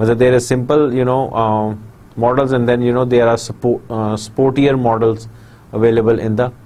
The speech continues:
market। Suzuki is, you know, coming up with heavy bikes in the, uh, Pakistani market,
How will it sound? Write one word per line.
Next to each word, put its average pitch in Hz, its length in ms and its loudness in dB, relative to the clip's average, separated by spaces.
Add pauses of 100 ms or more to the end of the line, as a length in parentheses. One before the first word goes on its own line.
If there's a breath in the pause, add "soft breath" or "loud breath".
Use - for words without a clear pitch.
market। 107 440 -2 (280 loud breath)
Suzuki 139 540 0 (260)
is, 123 160 0
you 127 80 2
know, 127 140 2
coming 123 340 -2
up 123 120 0
with 120 180 0
heavy 117 260 0
bikes 113 400 -2 (400 loud breath)
in 113 180 -2
the, 113 120 2 (260)
uh, 98 400 -2 (500)
Pakistani 117 520 -2
market, 98 420 -2